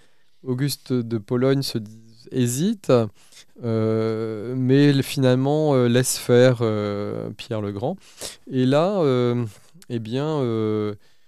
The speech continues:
euh, le, comment dire, le,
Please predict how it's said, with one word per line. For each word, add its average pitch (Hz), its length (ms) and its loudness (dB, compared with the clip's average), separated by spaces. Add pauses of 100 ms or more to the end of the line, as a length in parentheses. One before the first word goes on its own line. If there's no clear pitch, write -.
(480)
euh, 104 360 -12 (380)
le, 113 840 -6 (100)
comment 110 180 -12
dire, 104 160 -10 (180)
le, 110 1400 -4